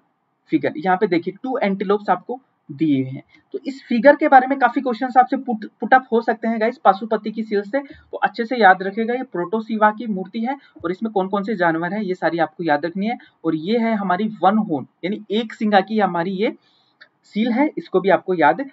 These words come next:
रखना है guys। उसके बाद में चलते हैं दोस्तों, bronze figure मिली है,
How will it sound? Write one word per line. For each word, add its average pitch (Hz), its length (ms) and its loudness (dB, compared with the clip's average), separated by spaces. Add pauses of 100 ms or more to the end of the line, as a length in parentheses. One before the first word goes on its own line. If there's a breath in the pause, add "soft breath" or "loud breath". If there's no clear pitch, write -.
(200)
रखना 139 240 -10
है - 120 -16
guys। - 320 -20 (1500)
उसके 170 220 0
बाद 240 180 8
में 269 80 -2
चलते 233 220 -2
हैं 247 100 0
दोस्तों, 220 280 -2
bronze 214 340 2
figure 226 300 0
मिली 208 220 2
है, 240 160 -2